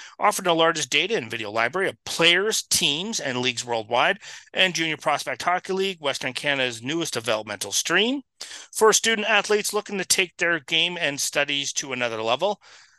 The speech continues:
uh, if you missed this program, don't worry. You can listen to it again on your favorite pro-,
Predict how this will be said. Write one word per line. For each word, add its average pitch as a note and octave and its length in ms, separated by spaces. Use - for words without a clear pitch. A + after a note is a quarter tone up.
uh, C3 220
if C#3 180
you C3+ 80
missed E3 240
this F#3+ 140
program, G#3+ 460
don't D3 200
worry. G3 220
You F3+ 140
can D3 120
listen F3+ 240
to F#3 140
it F3 80
again E3+ 500
on D3 160
your C3+ 100
favorite D3+ 360
pro-, C#3 300